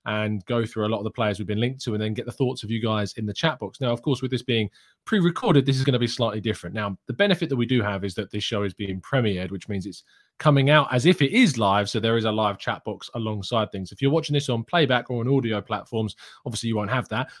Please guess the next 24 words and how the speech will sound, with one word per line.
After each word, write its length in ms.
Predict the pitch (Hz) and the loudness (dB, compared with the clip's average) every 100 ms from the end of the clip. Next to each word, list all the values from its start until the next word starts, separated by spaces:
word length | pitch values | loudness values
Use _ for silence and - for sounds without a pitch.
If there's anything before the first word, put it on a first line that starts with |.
| _ | _
but 240 | - 127 - | 4 4 2
what 120 | - 127 | -4 -4
you 140 | 123 | -4
can 380 | - 220 233 139 | 0 4 6 6
do, 160 | 101 | 4
especially 380 | 113 135 143 127 | 0 0 -2 0
on 100 | 117 | 0
YouTube, 420 | 113 117 117 113 | 2 0 0 -2
if 100 | 104 | -4
you're 120 | 117 110 | -4 -4
watching 260 | 113 - | -4 -6
on 80 | 107 | -6
playback, 380 | - 107 104 104 | -4 -4 -4 -4
is 200 | 143 123 | -4 0
leave 280 | 160 196 196 | 2 4 4
your 200 | 160 170 | 4 4
thoughts 380 | - 151 143 139 | 4 4 4 2
and 120 | 127 | -2
feelings 320 | 139 131 123 | 2 2 2
in 60 | 117 | 0
the 80 | 117 | -4
comment 340 | - 123 110 | -2 -2 0
section 380 | - 113 117 110 | -2 -4 -4 -4
below. 340 | 107 107 98 | -2 0 -2